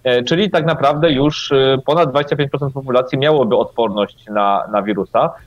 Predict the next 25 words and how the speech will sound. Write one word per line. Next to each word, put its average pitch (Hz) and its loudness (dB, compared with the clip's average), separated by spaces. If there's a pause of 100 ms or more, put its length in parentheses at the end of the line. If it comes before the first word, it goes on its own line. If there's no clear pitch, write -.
(220)
Ależ 170 2
ta 180 0
liczba 170 2
dziesięć 165 0
milionów 156 2
jest 139 0
wiarygodna? 139 0
No, 170 0
ja 156 2
bym 180 0
powiedział, 160 0
że, 165 2 (720)
że 147 0
nie, 165 2 (120)
właśnie 156 -2
dlatego, 165 2
że 160 -2
ta 160 -2
strategia 160 -2
testowania 147 -2
się 147 -4
co 170 0
chwilę 165 2
zmieniała, 127 0 (360)
e, 131 2